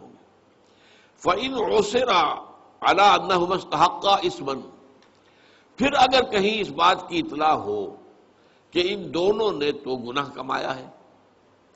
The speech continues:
غلط بات کر رہے ہیں، یعنی فرض کیجئے کہ وارث کھڑے ہو جائیں اور وہ کہیں کہ صاحب یہ تو جو، جو گواہی دے رہے ہیں یہ درست نہیں ہے، ہمارے پاس ایک دوسری گواہی موجود ہے، دوسرے ذرائع موجود ہیں، دوسری شہادتیں ہیں،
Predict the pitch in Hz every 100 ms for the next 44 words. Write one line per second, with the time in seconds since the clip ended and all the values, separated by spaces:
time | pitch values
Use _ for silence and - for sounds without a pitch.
0 | _ - 110 143 135 139 - 135 127 -
1 | - - _ _ _ _ _ _ - 120
2 | 139 147 151 - 151 156 143 123 160 180
3 | 160 151 170 165 156 - - - _ _
4 | _ _ _ _ _ 120 139 156 139 139
5 | 151 143 139 139 131 135 131 127 107 113
6 | 110 107 113 123 117 - 95 113 127 139
7 | 107 117 127 123 107 120 - 139 127 -
8 | - - _ _ _ _ - - 151 170
9 | 220 - 165 160 - - 131 110 123 147
10 | 139 123 123 131 120 117 131 139 120 -
11 | - - _ _ - 131 - 131 120 131
12 | 147 127 120 110 120 127 131 120 - 120
13 | - 120 135 139 139 117